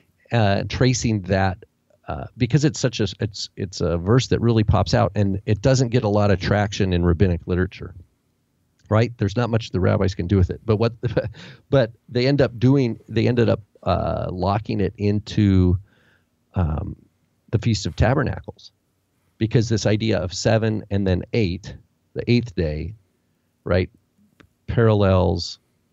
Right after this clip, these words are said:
uh, other places where there's an eighth, a seven, and then there's an eighth,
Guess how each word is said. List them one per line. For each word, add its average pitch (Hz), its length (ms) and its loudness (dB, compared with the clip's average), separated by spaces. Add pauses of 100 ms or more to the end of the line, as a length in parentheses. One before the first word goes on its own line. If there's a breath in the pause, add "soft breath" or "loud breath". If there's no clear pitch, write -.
(240)
uh, - 240 -12 (260)
other 107 240 2
places 95 420 0
where 90 160 2
there's 82 240 0
an 80 200 -2
eighth, - 420 -4
a 110 80 -6
seven, 104 400 0
and 95 160 -4
then 90 140 -2
there's 82 180 -2
an 85 160 -2
eighth, - 360 -6